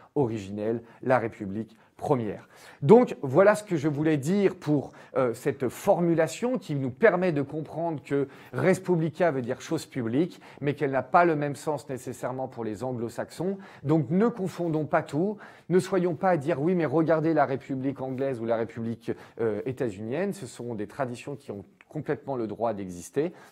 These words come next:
mais, euh, sachons qu'effectivement la transplantation, euh, des modèles de pays différents,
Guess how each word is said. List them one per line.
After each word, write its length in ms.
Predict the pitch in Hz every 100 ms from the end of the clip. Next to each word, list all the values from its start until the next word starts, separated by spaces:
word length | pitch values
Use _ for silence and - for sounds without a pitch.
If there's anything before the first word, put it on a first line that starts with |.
| -
mais, 320 | 117 139 180 - -
euh, 160 | 101 92
sachons 480 | - 123 - 160 175
qu'effectivement 640 | 113 101 107 - 101 147
la 160 | 113
transplantation, 1900 | - - 139 - 123 107 - - - 113 107 - 139 123 131 - - 147 135
euh, 80 | 98
des 120 | 98
modèles 540 | 107 120 117 131 127 107
de 80 | 101
pays 320 | 98 120 113
différents, 560 | 104 - 104 139 185